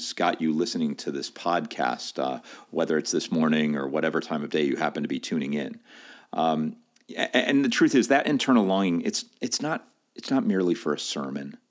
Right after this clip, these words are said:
or for an anthem or for a prayer. No, I think that longing is for a brush of intimacy with the one in whom, as the Apostle Paul wrote, "In the one in whom we live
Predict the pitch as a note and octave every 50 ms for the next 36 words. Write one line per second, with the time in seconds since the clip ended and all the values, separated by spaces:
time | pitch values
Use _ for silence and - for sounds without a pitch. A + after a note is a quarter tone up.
0 | _ _ _ _ _ _ _ _ - - F2 E2 E2 - - - E2+ D2+ D2 -
1 | - F2 D#2+ D2+ - - D#2 D2 D2 D2 - - D2+ C2 C2 - - - C#2+ D2+
2 | F#2 G2+ E2+ E2+ - - A#3 A#3 A#3 G#2 F2+ - - - - - - - F#2+ F#2+
3 | G2 F#2+ F2+ F2 F2 - E2 - - - - - F2+ F2 - - - - - -
4 | E2+ F#2 G#2+ A#2 A#2 - - - - - E2+ - - _ - A2+ G#2+ - A#2 G#2
5 | G2+ F#2+ - - - F#2+ F2+ F#2 F2+ - - - - - _ - F#2+ - - F2
6 | D#2 D2 D#2 F2 F#2 G2 G#2+ A2 G#2 G#2+ - - F2+ E2 D#2 D2+ - - G2+ F#2+
7 | F#2+ F#2 F#2 F2+ F2+ - - E2 D#2+ - - D#2 - - - - D#2 D#2+ - -
8 | E2+ - - - E2 E2 D#2+ D2+ E2 E2 D#2 D#2 - - - - - - - D#2+
9 | D#2 D#2 F2 F#2 F#2+ G2+ G2+ F2 E2+ E2 E2+ F#2 F2+ E2+ D#2+ D2+ C#2 C#2+ D#2 F2
10 | F#2 G2 F#2+ F2 F2